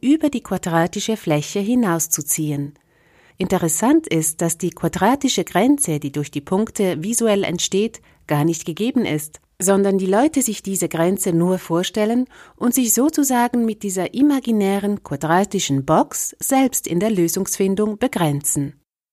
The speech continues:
Das Neun-Punkte-Puzzle ist viel älter als der oft verwendete Werbeslogan "Think out of the box", der im Übrigen bereits zu einem Klischee geworden ist.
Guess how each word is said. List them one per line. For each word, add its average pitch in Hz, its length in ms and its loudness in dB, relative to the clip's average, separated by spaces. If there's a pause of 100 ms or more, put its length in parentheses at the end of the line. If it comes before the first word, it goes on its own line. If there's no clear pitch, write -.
(220)
Das 160 160 -2
Neun-Punkte-Puzzle 160 1160 0
ist - 260 -6
viel 247 260 0
älter 262 440 2
als 151 160 -4
der - 180 -2
oft 160 220 -4
verwendete 165 580 2
Werbeslogan 165 800 2 (340)
"Think 175 340 2
out 165 220 0
of 160 160 -2
the 175 60 -2
box", 151 480 -4 (100)
der 170 160 4
im 143 120 2
Übrigen 180 680 2
bereits 151 380 0
zu - 100 -2
einem 180 260 0
Klischee 196 440 0
geworden 143 480 -2
ist. - 380 -8